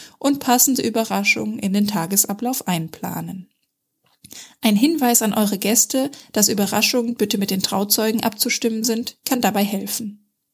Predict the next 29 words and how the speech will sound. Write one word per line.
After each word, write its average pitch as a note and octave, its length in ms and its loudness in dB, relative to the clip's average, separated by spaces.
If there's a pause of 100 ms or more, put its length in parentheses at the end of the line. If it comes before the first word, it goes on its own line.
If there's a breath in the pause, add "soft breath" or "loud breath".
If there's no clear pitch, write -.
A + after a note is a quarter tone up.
(580 loud breath)
Vielleicht C4 440 2
wollt C4+ 220 0
ihr D4 100 -2
aber B3 160 0
genau A#3 320 0
das A3 260 2
verhindern, G3 640 -2 (220)
Spiele B3 600 0
und G3+ 140 -6
Überraschungen? G3+ 800 -4 (640 loud breath)
Dann G#3+ 160 0
könnt A#3+ 220 0
ihr C4 80 2
das A#3+ 220 4
charmant A3 400 0
verpackt A#3+ 520 -4
ebenfalls A#3+ 680 -2
auf - 160 -4
euren G#3 320 0
Hochzeitseinladungen G3 1000 -2
vermerken. G3 760 -6 (1000)
Manch C4+ 300 2
ein C4 160 2
Gast B3 320 0
könnte A3 220 -2
beim G#3 200 -2
Lesen G3+ 320 0
erleichtert G#3 560 0
sein, A3 320 -4